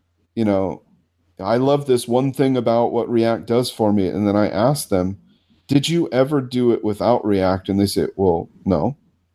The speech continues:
Then do, uh, do you even know that you could do it without React? Do you even know how hard it is? Do you even have that perspective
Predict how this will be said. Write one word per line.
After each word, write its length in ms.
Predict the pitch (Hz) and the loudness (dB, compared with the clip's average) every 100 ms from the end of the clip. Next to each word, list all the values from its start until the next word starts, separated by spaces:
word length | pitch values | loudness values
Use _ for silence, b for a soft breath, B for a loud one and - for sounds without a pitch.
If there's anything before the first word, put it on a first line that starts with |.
| _ _ _ _ _ - | _ _ _ _ _ -2
Then 180 | 147 143 | 0 2
do, 180 | 147 - | 0 0
uh, 80 | 107 - 120 | -6 -10 -6
do 100 | 131 | 0
you 140 | 143 | 2
even 260 | 147 151 113 | 2 2 2
know 300 | 107 120 165 | 2 2 2
that 180 | 147 - | 0 0
you 160 | 117 | -2
could 300 | 113 - 120 | -2 -2 -2
do 160 | 131 151 | 0 0
it 80 | 131 | 0
without 340 | 135 127 123 | -2 0 0
React? 320 | 123 123 143 | 0 0 0
Do 80 | 147 | -2
you 60 | 117 | -2
even 160 | 110 | 0
know 180 | 107 107 | 2 0
how 180 | 117 98 | 2 0
hard 280 | 110 113 120 | 2 2 2
it 100 | 123 | 0
is? 140 | 120 | 0
Do 100 | 117 | 0
you 60 | 107 | 0
even 140 | 101 | 0
have 260 | 110 110 110 | 0 0 2
that 180 | 107 - | 0 -2
perspective 800 | 95 - 120 - 98 90 87 | -6 -2 -4 -2 -2 0 0